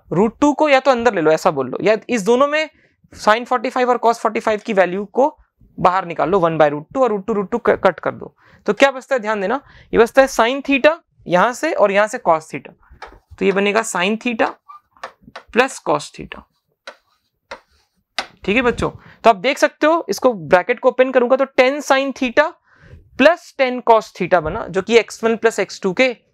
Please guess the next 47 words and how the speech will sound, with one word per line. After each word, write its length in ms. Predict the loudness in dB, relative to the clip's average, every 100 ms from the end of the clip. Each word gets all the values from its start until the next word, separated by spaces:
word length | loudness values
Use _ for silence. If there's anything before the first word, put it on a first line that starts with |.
| -6
बराबर 400 | 0 0 0 -4
है, 60 | -4
टेन 280 | -2 -2
sin 240 | -2 -4 -4
theta 280 | -4 -2 0
plus 240 | 0 -2 -2
टेन 200 | -6 -2
cos 240 | -4 -4
theta, 240 | -4 -4 -6 _ -20 -4
और 120 | -2
इसलिए 260 | -2 -4 -4
ये 180 | -4 -4
बी 200 | -2 0
ऑप्शन 380 | 0 -2 -6 -2
भी 160 | -2 -4 -14 _ _ _
करेक्ट 300 | 0 0 -2
हो 80 | -12
गया। 140 | -12 -16 _ _ _ _ _ 0
तो 220 | 0 0
बच्चों, 240 | -2 -2
इसका 180 | -2 0
करेक्ट 260 | 0 0 0
आंसर 240 | -4 -4
हो 60 | -4
जाएगा 260 | -2 -2 0
A, 200 | 0 0
B 180 | 0 -2
and 220 | -2 -2
D। 140 | -4 -4 -8 _ _ _ _ -4
तो 80 | 0
ये 220 | 2 4
बच्चों, 440 | 2 2 0 0 -4 -4
हमने 280 | -2 0
ट्रिग्नोमेट्री 720 | -2 -2 0 0 0 -2 -2 -2
के 120 | 2
बारे 240 | 2 0
में 220 | -4 -6 -2
बहुत 220 | -4 -2
सारी 180 | -2 -2
इन्फॉर्मेशन 540 | -2 -4 -2 -4 -4
इकट्ठा 340 | -2 -2 0 -2
करी, 260 | -2 -6 -12 _ -18 -2
जो 80 | 0
कि 100 | 0
अपने 220 | 0 0
को 100 | -2
फिजिक्स 720 | -2 -2 0 0 -4 -12 -14